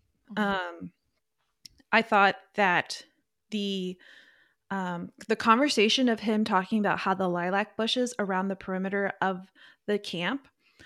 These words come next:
Speaker 2: I, for a long part of that conversation, 'cause that conversation was pretty long, I thought he was speaking in code to, like, say some wartime things. But in the end, he really is just talking about the landscaping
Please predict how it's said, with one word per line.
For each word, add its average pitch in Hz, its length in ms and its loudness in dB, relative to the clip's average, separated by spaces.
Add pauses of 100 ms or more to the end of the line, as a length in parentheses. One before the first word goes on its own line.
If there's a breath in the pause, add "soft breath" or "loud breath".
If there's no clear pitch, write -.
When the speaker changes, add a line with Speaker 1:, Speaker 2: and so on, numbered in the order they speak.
(220 loud breath)
Speaker 2:
I, 240 220 4
for 233 500 0
a 226 60 6
long 233 540 2 (560)
part 240 180 6
of 240 60 4
that - 120 2
conversation, 220 500 -2
'cause - 100 -10
that 208 100 -4
conversation 269 420 0
was 190 100 -4
pretty 220 180 0
long, 180 300 -2 (240 loud breath)
I 240 80 4
thought 247 200 4
he 262 120 -2
was 240 120 0
speaking 233 360 -2
in 196 140 -2
code 180 460 -4 (200)
to, 233 140 0
like, 196 400 -2
say 208 260 0
some 202 300 0
wartime 190 580 0
things. 185 500 -2 (340 loud breath)
But 220 100 6
in 247 120 6
the 202 100 4
end, 233 160 4
he 226 100 -2
really 208 260 2
is 208 160 2
just 208 180 -6
talking 190 280 -2
about 185 180 0
the 180 100 -2
landscaping 233 800 0